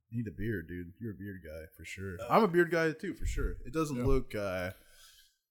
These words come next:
Speaker 1: ever since I saw it grow. Anyway, this week we're doing, uh, we're not doing the Son of Sam case.
Speaker 2: Yeah.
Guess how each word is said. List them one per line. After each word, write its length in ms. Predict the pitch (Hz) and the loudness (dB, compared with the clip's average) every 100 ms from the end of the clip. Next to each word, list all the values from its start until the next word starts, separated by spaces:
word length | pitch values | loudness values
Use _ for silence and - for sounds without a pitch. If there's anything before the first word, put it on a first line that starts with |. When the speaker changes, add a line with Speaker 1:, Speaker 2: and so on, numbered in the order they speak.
| - | 4
Speaker 1:
ever 160 | 139 143 | 6 8
since 180 | 143 | 6
I 60 | 135 | 4
saw 260 | 123 131 120 | 6 6 6
it 40 | |
grow. 140 | 113 117 | 6 8
Anyway, 420 | 139 107 85 - - - - - - - 175 | 8 8 4 2 0 0 0 -2 -4 4 8
this 200 | 190 160 | 10 10
week 180 | 151 | 8
we're 120 | 147 127 | 8 6
doing, 420 | 131 127 127 117 | 8 8 8 6
uh, 600 | 104 98 92 90 90 90 - - 110 | 4 4 0 0 -2 -4 -10 -6 6
we're 80 | |
not 220 | 165 190 175 | 10 10 10
doing 320 | 220 196 139 | 10 10 8
the 120 | 123 | 6
Son 240 | - 165 139 | 6 6 6
of 80 | - | 6
Sam 340 | 127 123 104 - | 6 6 4 6
case. 640 | - 107 80 - - - _ - | 6 6 0 -4 -4 -6 _ -2
Speaker 2:
Yeah. 280 | 117 87 | -2 2